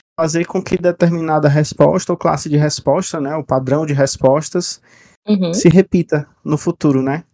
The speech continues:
Speaker 1: E é só assim, única e exclusivamente assim, nessa relação que se repete duas ou mais vezes, pelo menos, que a gente pode falar de um processo de, de reforçamento, né? E a ideia é justamente essa. Então, já parou pra pensar nessa ideia da palavra reforçamento, né? Um negócio que tem a ver com,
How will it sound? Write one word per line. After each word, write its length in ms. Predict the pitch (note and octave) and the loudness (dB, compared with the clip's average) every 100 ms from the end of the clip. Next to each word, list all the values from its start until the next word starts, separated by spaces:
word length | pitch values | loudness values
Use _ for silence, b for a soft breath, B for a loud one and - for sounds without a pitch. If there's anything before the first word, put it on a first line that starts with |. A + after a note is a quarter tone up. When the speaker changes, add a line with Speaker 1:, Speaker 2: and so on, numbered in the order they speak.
| - | 2
Speaker 1:
E 100 | D#3 | 2
é 60 | |
só 320 | D#3 - G3+ G#3 | 2 -2 0 0
assim, 460 | A#3 - E3 F3 A3+ | 0 -2 -2 -6 -4
única 300 | E3 G3+ G3+ | -4 -2 -4
e 20 | |
exclusivamente 680 | - F3 F3 E3+ D#3+ D3+ F#3 | -2 0 0 -2 -6 -4 -2
assim, 360 | F#3 - D#3 | 0 -2 -2
nessa 300 | D3+ D3 F#3 | 0 0 2
relação 480 | F3 F3 E3+ - D3 | 2 0 0 -2 -4
que 80 | - | -4
se 80 | D3+ | -2
repete 680 | D3+ D#3 - B2+ D3 - _ _ B2+ | -2 0 2 2 0 -10 _ _ -2
duas 280 | C3+ E3+ | 2 2
ou 100 | D#3+ | 0
mais 240 | D3+ C#3 B2 | -4 -4 0
vezes, 380 | B2 C#3+ E3 - | 0 0 -4 -2
pelo 200 | C#3+ C#3 | -2 0
menos, 240 | C3 C3+ - | -2 -6 -2
que 100 | D3 | 0
a 80 | |
gente 240 | C#3+ D3+ - - | 0 -2 -6 0
pode 380 | D3 - C#3+ | 0 0 -6
falar 320 | D3+ D3+ C3+ C3+ | -2 0 2 0
de 140 | C#3 | 0
um 100 | D#3 | -2
processo 580 | D#3 D3 - C#3 C#3+ C#3+ | -2 0 -2 -4 -4 -8
de, 440 | C#3 D3 D3 C#3 | -2 -2 -2 -4
de 100 | B2+ | -2
reforçamento, 800 | C3+ D3 D#3 - F3 F#3+ B2+ - | 0 2 0 0 -2 -2 -4 -4
né? 200 | C3 D#3 - B B B B | -4 -4 -6 B B B B
E 140 | E3 | 4
a 80 | F3+ | 6
ideia 200 | F#3+ G3+ | 8 6
é 40 | |
justamente 460 | G3 G#3+ G#3 G#3+ G#3+ | 6 0 -2 0 2
essa. 140 | F3+ | 2
Então, 100 | - | 4
já 80 | F#3 | 2
parou 240 | F#3+ F3+ F3 | 4 4 2
pra 120 | D#3 | 0
pensar 460 | D3 C#3 - D3 | -2 -4 -2 -4
nessa 260 | D3+ C#3+ D3 | -2 -4 -4
ideia 280 | C#3+ D#3 D3 | -2 -2 -2
da 100 | B2+ | -4
palavra 500 | C3 C3 D3+ C3 A#2+ | -4 -6 -6 -10 -10
reforçamento, 1000 | C3+ E3 - D#3 - C#3 C3+ D#3 D3 C3 | -6 -6 -4 -6 -4 -8 -8 -10 -10 -10
né? 100 | C#3+ | -8
Um 80 | C#3+ | -6
negócio 380 | C#3 C3+ C#3 - | -4 -2 -4 -6
que 140 | D#3 | -10
tem 200 | - D3+ | -6 -6
a 60 | C#3+ | -4
ver 140 | C#3 | -4
com, 360 | - D3 C3+ | -4 -6 -6